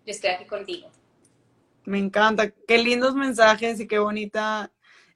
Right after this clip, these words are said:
Speaker 2: eh, tu forma de, de compartirnos esto que nos dan. Y definitivamente nomás quiero,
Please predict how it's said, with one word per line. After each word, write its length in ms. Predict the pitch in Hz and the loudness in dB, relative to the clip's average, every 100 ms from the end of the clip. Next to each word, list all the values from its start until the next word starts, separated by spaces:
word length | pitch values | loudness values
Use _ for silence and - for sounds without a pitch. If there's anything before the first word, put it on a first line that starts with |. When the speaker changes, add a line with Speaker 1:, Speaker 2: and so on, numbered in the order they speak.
| - | -6
Speaker 2:
eh, 300 | 196 190 185 | -4 -4 -6
tu 120 | 208 | -8
forma 380 | 202 190 190 196 | -4 -4 -2 -2
de, 140 | 202 180 | -2 -4
de 140 | 196 196 | -6 -4
compartirnos 720 | 190 190 185 185 180 190 202 | -4 -4 -6 -6 -6 -6 -4
esto 260 | 196 196 196 | -6 -6 -6
que 100 | 196 | -4
nos 160 | 185 | -4
dan. 160 | 190 202 | -2 -2
Y 100 | - | 4
definitivamente 800 | 277 254 262 254 247 254 277 285 | 4 4 2 0 4 4 4 0
nomás 240 | 285 233 247 | 0 -2 0
quiero, 380 | 247 247 247 | 2 2 0